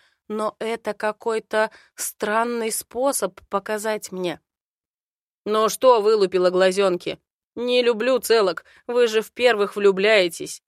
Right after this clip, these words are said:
а нахуй мне твоя любовь? А вот пизденка еще понадобится». «Ты,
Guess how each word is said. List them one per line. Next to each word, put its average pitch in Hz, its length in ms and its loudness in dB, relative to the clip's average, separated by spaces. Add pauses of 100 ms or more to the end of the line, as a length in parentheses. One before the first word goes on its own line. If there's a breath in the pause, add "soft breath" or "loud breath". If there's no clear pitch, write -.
а 202 200 2
нахуй 208 380 0
мне 180 220 0
твоя 175 300 0
любовь? 170 440 -2 (400)
А 208 180 4
вот 196 240 2
пизденка 202 760 0
еще 185 360 0
понадобится». 175 840 -2 (880)
«Ты, 320 300 -2